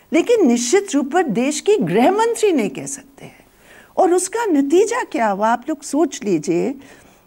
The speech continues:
कि कन्हैया कुमार, एक इलेक्टेड प्रेसिडेंट, वो कम्युनिस्ट परिवार का है, वो कभी भी किसी भी हालत में जो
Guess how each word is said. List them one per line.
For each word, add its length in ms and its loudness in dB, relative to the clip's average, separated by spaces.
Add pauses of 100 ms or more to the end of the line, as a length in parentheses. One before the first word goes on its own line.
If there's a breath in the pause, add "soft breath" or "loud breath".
कि 160 4 (120)
कन्हैया 500 0
कुमार, 560 -8 (560 soft breath)
एक 280 2
इलेक्टेड 520 -2
प्रेसिडेंट, 640 -8 (760 soft breath)
वो 140 4
कम्युनिस्ट 680 -2
परिवार 580 -2
का 80 -4
है, 500 -14 (480 soft breath)
वो 420 0
कभी 340 2
भी 260 -4 (220)
किसी 280 -2 (100)
भी 100 2
हालत 500 -4
में 280 -10 (640 soft breath)
जो 300 0